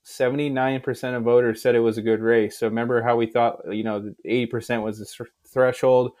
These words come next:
Seventy-nine percent is really, really close. So, uh, when you look at the Pocono polls in the last thirteen years, this is number four, um, out, out of those thirteen years. So pretty high up there. A lot of fans enjoyed it.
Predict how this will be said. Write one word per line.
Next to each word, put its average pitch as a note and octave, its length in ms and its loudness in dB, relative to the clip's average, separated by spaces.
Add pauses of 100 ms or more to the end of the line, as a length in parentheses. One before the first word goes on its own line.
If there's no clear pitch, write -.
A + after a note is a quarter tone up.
(320)
Seventy-nine C3 420 0
percent A#2 380 -4
is - 80 -8
really, A#2 180 4
really A2+ 220 2
close. A2+ 420 0
So, G#2+ 340 0 (460)
uh, A2 200 -4
when A2+ 120 -4
you A#2+ 80 -4
look B2 200 -2
at B2 220 0 (180)
the A#2 80 -8
Pocono B2+ 440 0
polls B2 500 4
in A#2+ 80 -8
the A2+ 60 -6
last A#2 300 -4
thirteen B2 460 -8
years, A#2+ 600 -4 (420)
this B2+ 180 -6
is A#2+ 140 -6
number A#2+ 240 0
four, A#2+ 640 0 (500)
um, A2 340 -4
out, A2+ 240 0
out A2+ 140 0
of A2+ 80 -2
those A2 220 -6
thirteen A2+ 380 -10
years. G#2+ 360 -12
So G#2 240 -8 (200)
pretty C3+ 200 -6
high B2+ 220 2
up B2 220 -4
there. B2 420 -2 (240)
A - 40 -14
lot A#2+ 200 -2
of A#2 80 -8
fans A#2 320 -8
enjoyed A#2 380 0
it. A#2 240 0